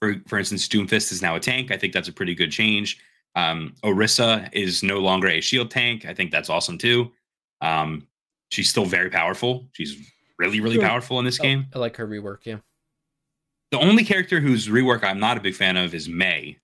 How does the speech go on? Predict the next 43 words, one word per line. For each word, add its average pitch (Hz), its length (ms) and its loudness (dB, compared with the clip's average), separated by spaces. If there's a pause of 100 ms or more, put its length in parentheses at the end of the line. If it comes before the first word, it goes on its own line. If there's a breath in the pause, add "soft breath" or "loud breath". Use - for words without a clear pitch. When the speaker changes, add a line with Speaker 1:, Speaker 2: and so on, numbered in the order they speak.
Speaker 1:
because 95 240 -4
I 98 60 2
used 104 240 -4
to 104 80 -6
switch 98 300 -2
to - 60 -2
Mei 90 200 2
for 87 120 -8
defense 82 440 -4
a 85 80 -6
lot, 78 340 0 (380 soft breath)
and 82 180 2
I 80 60 2
would 78 120 -4
stall 98 440 2
on 80 120 -2
point, 90 320 0
which - 140 -4
I 85 60 0
know 87 100 -2
is 82 140 -6
annoying 76 240 -8
as 65 80 -10
fuck, - 280 -8
but 71 200 -4 (460 soft breath)
she 170 200 2
can 170 120 0
no 147 100 2
longer 139 280 4
freeze 98 480 0
with 87 140 -4
her 80 180 -2
gun. 69 440 -6 (1040)
So - 120 -4
you 95 100 2
can't 113 220 -4
get 95 140 -2
frozen 87 480 -2
by 78 120 0
Mei 82 200 2
unless 78 220 -4
she - 140 -4
ults. - 460 -4